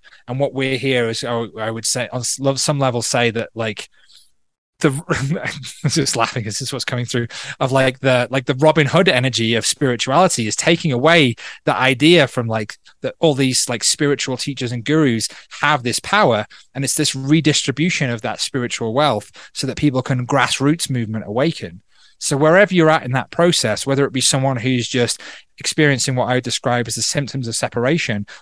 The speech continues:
or trauma, anxiety, depression, or someone who's already awakened in many levels, it's like, we're here to meet you where you're at because we don't have the knowledge. Jamie and I don't have the knowledge.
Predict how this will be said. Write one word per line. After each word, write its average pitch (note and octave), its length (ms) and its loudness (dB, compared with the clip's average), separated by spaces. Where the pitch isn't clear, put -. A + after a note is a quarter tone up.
or A2 200 -4
trauma, C#3+ 400 2
anxiety, A2+ 400 -2
depression, G#2+ 640 -4
or C#3+ 100 0
someone D#3 340 0
who's C#3 280 0
already D3 400 4
awakened A#2+ 720 0
in C3 240 -2
many D#3 180 4
levels, G#2 540 -2
it's - 160 -8
like, C3 160 -4
we're D3 220 2
here D3+ 220 0
to C3 80 -2
meet C3+ 280 -2
you B2 200 -2
where A2+ 180 2
you're G#2+ 320 0
at A#2 180 0
because C3+ 240 0
we G3+ 160 0
don't F#3 240 2
have A#2+ 200 0
the A2 80 -6
knowledge. F#2 380 -8
Jamie F3 300 4
and D#3+ 80 4
I F#3+ 180 4
don't C#3+ 240 0
have A#2 180 -2
the G#2+ 80 -8
knowledge. G2 460 -6